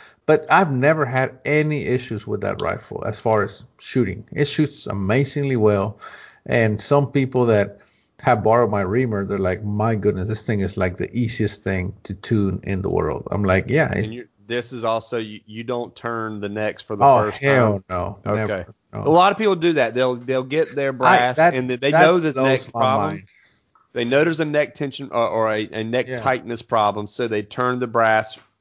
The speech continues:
Speaker 2: one time and then they're done. Like, there's not a constant neck turning.
Speaker 1: Yeah, s-, but you can just get a, a bigger reamer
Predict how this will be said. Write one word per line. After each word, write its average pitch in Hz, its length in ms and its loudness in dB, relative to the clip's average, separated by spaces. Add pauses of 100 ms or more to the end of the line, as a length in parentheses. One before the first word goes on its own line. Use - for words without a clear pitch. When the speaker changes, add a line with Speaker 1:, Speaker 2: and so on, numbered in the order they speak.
(120)
Speaker 2:
one 117 340 0
time 110 540 -2
and 107 200 -6
then 107 120 -2
they're 107 120 0
done. 104 240 2
Like, 98 160 -4
there's 107 200 -4
not 120 160 2
a 95 100 0
constant 104 580 -8
neck 107 240 -4
turning. 95 200 -2
Speaker 1:
Yeah, 95 160 -2
s-, - 260 -16
but 131 200 -2
you 165 100 0
can 160 140 -2
just 131 180 -2
get 135 160 2
a, 110 260 -2
a 107 40 -6
bigger 107 340 -2
reamer 101 520 -4